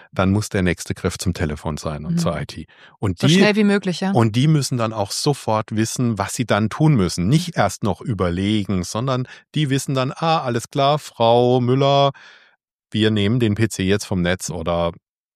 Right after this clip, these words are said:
Speaker 1: "Mach, bitte machen Sie Folgendes." Also diese, diese, die, das, der Mechanismus muss da sein.
Speaker 2: Das heißt aber, es würde schon reichen, wenn man jetzt diesen einzelnen P C so schnell wie möglich vom Netz nehmen würde.
Speaker 1: Richtig.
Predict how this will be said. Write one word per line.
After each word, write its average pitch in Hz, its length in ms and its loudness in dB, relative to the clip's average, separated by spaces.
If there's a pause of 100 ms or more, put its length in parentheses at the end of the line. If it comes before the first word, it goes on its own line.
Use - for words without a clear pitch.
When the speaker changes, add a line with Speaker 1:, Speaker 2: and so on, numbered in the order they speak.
Speaker 1:
"Mach, 104 220 2
bitte 113 240 0
machen 101 240 2
Sie 98 80 2
Folgendes." 87 720 -4
Also 92 180 -6
diese, 104 480 2
diese, 95 1000 0
die, 101 240 -6
das, - 220 -6
der 98 140 0
Mechanismus 107 520 0
muss 90 140 -4
da 78 160 -2
sein. 76 300 -10
Speaker 2:
Das - 160 0
heißt 233 160 2
aber, 220 100 4
es - 100 0
würde 226 160 4
schon 247 140 0
reichen, 220 300 2
wenn 247 80 2
man 240 100 4
jetzt 233 180 0
diesen 240 200 0
einzelnen 247 360 0
P 254 140 -2
C 247 220 -4
so 226 80 0
schnell 233 220 -2
wie 254 60 0
möglich 240 240 0
vom 277 140 -2
Netz 262 240 -4
nehmen 175 220 -2
würde. 165 300 -6 (540)
Speaker 1:
Richtig. - 380 -4